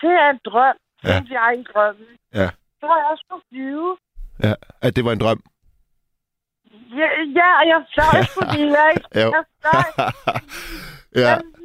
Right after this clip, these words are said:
Speaker 1: Men jeg synes, det var, det er sådan en kæmpe stor, øh, kongeørn, som jeg ikke engang ser i Danmark. Så fløj ud over søen, og hen over de der, de der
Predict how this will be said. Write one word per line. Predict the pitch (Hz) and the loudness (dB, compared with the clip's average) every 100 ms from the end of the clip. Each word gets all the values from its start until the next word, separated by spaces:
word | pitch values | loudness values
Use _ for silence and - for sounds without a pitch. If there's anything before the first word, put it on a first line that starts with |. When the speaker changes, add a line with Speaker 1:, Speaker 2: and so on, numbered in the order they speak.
| 330 - | -20 -10
Speaker 1:
Men | 349 | -4
jeg | 370 359 | -4 -4
synes, | 381 403 | -8 0
det | 349 | 0
var, | - _ 302 | 0 _ -20
det | 302 | -18
er | 294 | -18
sådan | 320 339 | -14 -12
en | 302 - - - 302 | -14 -16 -18 -8 -4
kæmpe | 359 359 349 | -4 -4 -8
stor, | 339 311 269 262 247 | 0 0 2 0 2
øh, | 240 - | 0 0
kongeørn, | 247 233 294 302 285 262 _ _ _ | 2 2 2 2 2 -2 _ _ _
som | 240 | -10
jeg | 277 | -6
ikke | 311 | -6
engang | 330 - | -8 -6
ser | 330 311 | -4 -2
i | 254 | 0
Danmark. | 233 233 269 - _ _ _ _ _ _ 220 | 0 0 -4 -4 _ _ _ _ _ _ -6
Så | 302 - | -6 -6
fløj | 294 311 294 302 | 0 2 2 0
ud | 269 | 0
over | 262 277 - | 2 0 -8
søen, | 269 254 269 - _ _ 190 | -12 -12 -14 -18 _ _ -6
og | 240 | -2
hen | 277 285 | 0 2
over | 269 | 2
de | 247 247 | 0 -4
der, | 247 226 | -6 -6
de | 233 | -16
der | 226 | -18